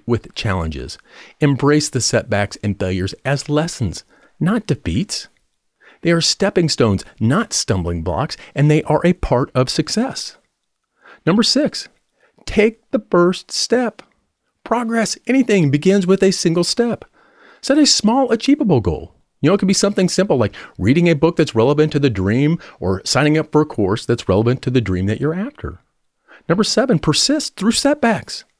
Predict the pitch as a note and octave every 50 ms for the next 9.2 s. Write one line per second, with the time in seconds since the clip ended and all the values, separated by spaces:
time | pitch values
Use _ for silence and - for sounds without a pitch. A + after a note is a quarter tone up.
0 | _ _ _ _ _ _ _ _ _ _ _ _ _ _ - G3 A#3+ G3+ - -
1 | G3 G#3+ A3+ A3+ G3 - F3+ E3+ E3 F3+ G3 G3 D#3+ - - - - - - _
2 | - B2+ B2+ D3 G3 A3+ G#3+ - - E3 G3 G#3+ G#3 - - - D#3+ C#3+ - -
3 | C3+ C3+ - - B2 A#2 G#2+ G#2+ A2+ - _ - - F3+ - - D3 A#2+ - _
4 | - - - D#4+ D#4 C#4+ G3+ C3 F#2+ D#2+ E2 - - - - - _ _ - C#3
5 | G#2+ C3 C3+ A#2 G2 G2+ G2+ A#2 B2 B2+ B2 C3+ C3 - - - G2 F2+ D#2 -
6 | D2+ - - - _ _ _ _ _ _ _ - _ _ F3 F3+ - - G3 G3+
7 | - - G#3+ F#3 - - - C#3+ B2 A#2 A2+ A2+ C3 C#3+ - - - - - D#3+
8 | D#3 D#3 D#3 E3 F3 F3+ F3 F3 F3 - - D#3 D#3+ F3 E3+ - - - A2 G2
9 | G2 G2+ -